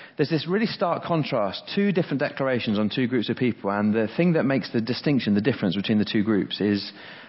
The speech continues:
um, how they've treated the king, uh, in the little things, how he, they've served.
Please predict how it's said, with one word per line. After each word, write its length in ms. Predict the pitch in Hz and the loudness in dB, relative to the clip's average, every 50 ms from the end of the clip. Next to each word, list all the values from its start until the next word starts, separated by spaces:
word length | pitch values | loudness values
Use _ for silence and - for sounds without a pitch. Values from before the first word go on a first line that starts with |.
| - - | -10 -4
um, 140 | 107 104 98 | -2 0 0
how 220 | 95 110 123 120 | 0 2 2 2
they've 140 | 120 113 104 | 2 2 2
treated 300 | - - 113 - - 90 | 2 0 2 2 2 2
the 80 | 95 92 | 0 0
king, 340 | - - 104 90 87 - - - - - - - _ _ _ _ - - | 2 2 2 2 2 0 -4 -10 -20 -20 -20 -20 _ _ _ _ -8 -4
uh, 140 | - 98 98 | -2 0 2
in 120 | - 113 120 | 2 4 4
the 80 | 131 | 4
little 240 | 151 185 165 - 110 | 4 2 2 0 0
things, 360 | - 110 92 85 87 - - - - - - - | 0 0 0 0 0 -2 -6 -10 -14 -18 -20 -10
how 140 | - - 113 | -4 -2 0
he, 100 | 107 113 | 0 0
they've 200 | - - 110 101 | 2 0 0 -2
served. 540 | - - - 127 107 98 90 87 90 - - | -2 -2 -2 0 0 2 0 -2 -4 -8 -12